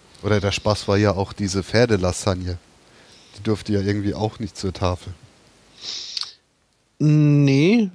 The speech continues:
Speaker 2: weil, ähm, ich glaub, Fleisch darf überhaupt nicht mehr an, an Tafeln weitergegeben werden.
Speaker 1: Ach so, das ist aber neu.
Speaker 2: Äh,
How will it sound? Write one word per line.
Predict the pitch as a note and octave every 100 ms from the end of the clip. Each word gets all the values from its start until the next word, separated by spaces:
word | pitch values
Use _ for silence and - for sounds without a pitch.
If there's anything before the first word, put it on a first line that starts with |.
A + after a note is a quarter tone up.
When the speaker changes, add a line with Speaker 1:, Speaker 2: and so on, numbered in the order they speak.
| -
Speaker 2:
weil, | D3 D3 D3+ D3+ D3+ C#3
ähm, | C3+ C3+ C3+ C3 _ - _ _ _ _ _ _ _ _ -
ich | -
glaub, | - C#3 -
Fleisch | - C3+ C#3+ D#3+ -
darf | D3+ D3+ -
überhaupt | D3+ C3 B2 -
nicht | B2 -
mehr | A#2 B2+
an, | C#3+ D3 C#3
an | A#2+ B2 B2 C3 _ _ _ -
Tafeln | - B2+ - A#2+ A2+ A2+
weitergegeben | A#2 A2+ A2+ A#2+ B2 B2+ A#2 C#3+
werden. | C3+ C#3 C3 _ _ D#3+
Speaker 1:
Ach | G3
so, | A#2
das | F2+ G2
ist | -
aber | G2 G#2+
neu. | G#2 G2 F#2+ F2+ _ _ _ _ _ _ _ _ _ _ - - - - - - _ _ _
Speaker 2:
Äh, | - C3+ B2+